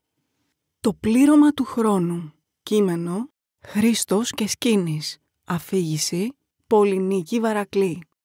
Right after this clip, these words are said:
Φίλες και φίλοι, ελπίζουμε να σας άρεσε η σημερινή ιστορία μας. Μην ξεχάσετε να κάνετε εγγραφή στο κανάλι μας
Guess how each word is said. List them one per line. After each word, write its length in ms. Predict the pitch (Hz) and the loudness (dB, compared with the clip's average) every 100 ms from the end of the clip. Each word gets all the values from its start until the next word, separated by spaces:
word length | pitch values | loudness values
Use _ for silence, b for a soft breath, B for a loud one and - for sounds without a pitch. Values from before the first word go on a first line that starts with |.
| _ _ _ _ | _ _ _ _
Φίλες 380 | 220 185 180 190 | 0 0 -2 -4
και 140 | 226 | -6
φίλοι, 540 | - 220 214 180 233 - | -2 -2 0 -2 -4 -4
ελπίζουμε 680 | 196 175 156 240 254 285 302 | -2 -2 2 2 4 2 0
να 140 | 220 | -2
σας 260 | 170 165 - | -6 -4 0
άρεσε 380 | 175 175 156 180 | 0 0 -4 -6
η 40 | |
σημερινή 540 | 175 185 170 165 180 | -4 -4 -4 -4 -2
ιστορία 560 | 175 160 190 185 175 165 | -4 -2 -2 0 0 -2
μας. 280 | 165 165 - _ _ - | -4 -6 -12 _ _ -8
Μην 260 | 208 214 | -4 -4
ξεχάσετε 760 | - 220 - 240 226 220 - 226 | -4 -6 -6 -10 -6 -8 -6 -6
να 100 | 254 | -6
κάνετε 400 | 180 202 233 233 | -6 -4 -4 -4
εγγραφή 420 | 175 160 151 202 | -6 -8 -8 -6
στο 160 | 208 | -6
κανάλι 500 | 262 240 196 190 180 | -6 -6 -4 -4 -6
μας 260 | 180 196 269 | -6 -8 -10